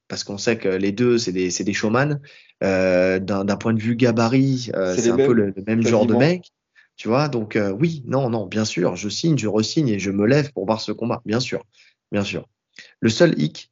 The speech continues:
Speaker 1: c'est que M V P, euh, dit dans The M M A Fan Show podcast qu'il aimerait, euh, pouvoir affirmer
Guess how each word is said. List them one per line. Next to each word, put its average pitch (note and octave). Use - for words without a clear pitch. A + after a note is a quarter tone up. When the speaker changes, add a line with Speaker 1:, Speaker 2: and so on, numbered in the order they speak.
Speaker 1:
c'est -
que A#2
M B2+
V A#2
P, A2+
euh, F2+
dit A#2
dans F#2+
The G2+
M C3
M B2+
A B2
Fan A2
Show B2
podcast A#2
qu'il A#2
aimerait, C3+
euh, F#2+
pouvoir B2
affirmer C#3+